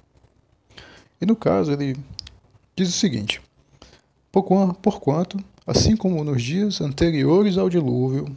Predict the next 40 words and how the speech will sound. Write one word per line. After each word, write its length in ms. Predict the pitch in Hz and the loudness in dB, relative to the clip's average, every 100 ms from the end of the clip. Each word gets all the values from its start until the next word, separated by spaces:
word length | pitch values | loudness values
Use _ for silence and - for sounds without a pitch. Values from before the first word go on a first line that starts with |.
| - - | -16 -4
comiam, 440 | 147 139 180 185 | 0 0 2 0
bebiam, 480 | 143 135 117 151 143 | 0 -2 -2 -2 -4
casavam, 680 | 135 120 123 135 147 127 104 | -6 -4 2 2 2 -4 -8
davam-se 340 | 120 123 - | -8 -8 -10
em 60 | 127 | -6
casamento, 580 | 123 131 120 151 170 - - _ - - - | -2 0 0 -2 -6 -12 -20 _ -20 -20 -14
até 280 | 135 - 175 | -8 -2 0
o 60 | |
dia 160 | 143 170 | 0 -2
em 60 | |
que 120 | 165 170 | -2 -2
Noé 280 | 170 143 | 0 2
entrou 200 | 165 165 | 0 0
na 120 | 175 156 | -2 -2
arca, 340 | 101 104 - _ _ _ - - _ _ | -6 -10 -18 _ _ _ -20 -20 _ _
e 80 | - | -4
não 340 | 170 143 160 180 | -2 0 -2 0
o 40 | |
perceberam, 800 | 180 170 185 123 123 131 143 139 - - - | 0 2 2 2 2 0 0 -10 -14 -20 -18
até 200 | - 139 | -2 0
que 140 | 135 127 | 0 0
veio 200 | 127 127 | 0 2
o 40 | |
dilúvio 560 | 160 143 135 160 180 180 - _ _ | 2 2 0 0 -2 -6 -12 _ _
e 80 | 139 | -2
os, 440 | 165 175 180 - - _ | 0 -4 -10 -16 -18 _
e 140 | 156 175 | -4 -2
os 300 | 165 175 156 | 0 0 0
levou 280 | 139 123 | 0 0
a 40 | 135 | 0
todos. 520 | 135 110 104 - - - _ - - - - - | -2 -10 -10 -12 -14 -20 _ -20 -20 -20 -20 -8
Assim 220 | 113 190 | -4 0
será 280 | 180 165 156 | 2 4 2
também 320 | 156 127 135 | 0 -2 0
a 60 | 135 | 0
vinda 340 | 117 139 175 | 0 0 0
do 120 | 151 | 0
Filho 260 | 135 147 170 | -4 -4 -4
do 100 | 160 | -4
Homem." 300 | 107 104 | -6 -8